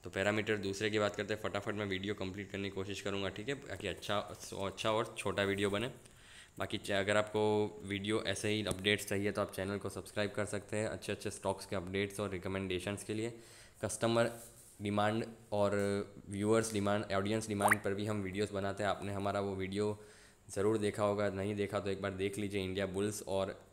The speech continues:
सॉ-, बिरला सॉफ्टवेयर के रिलेटेड, ठीक है। ये रहा उसका हेडिंग, ठीक। आपको नज़र आ रहा होगा, ये थंबनेल से हमने वो वीडियो पोस्ट किया था,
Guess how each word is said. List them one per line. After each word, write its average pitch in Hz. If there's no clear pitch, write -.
सॉ-, 98
बिरला 95
सॉफ्टवेयर 101
के 101
रिलेटेड, 98
ठीक 98
है। 123
ये 101
रहा 101
उसका 98
हेडिंग, 98
ठीक। 117
आपको 95
नज़र 95
आ 98
रहा 104
होगा, 107
ये 104
थंबनेल 104
से 110
हमने 101
वो 101
वीडियो 95
पोस्ट 107
किया 104
था, 120